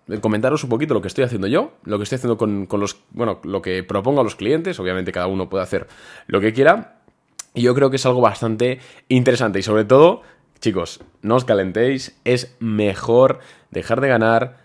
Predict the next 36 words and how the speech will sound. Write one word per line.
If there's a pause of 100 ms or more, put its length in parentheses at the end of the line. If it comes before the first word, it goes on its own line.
(200)
que
jugársela, (120)
porque
te
puede
salir
muy
bien, (580)
pero
si
te
sale
mal,
es
difícil
recuperarte
de,
de
una
caída
así,
sobre
todo
si
tenéis (380)
poco
capital. (720)
Entonces,
entonces,
bueno, (140)
no
hay
nada
más
que
comentar.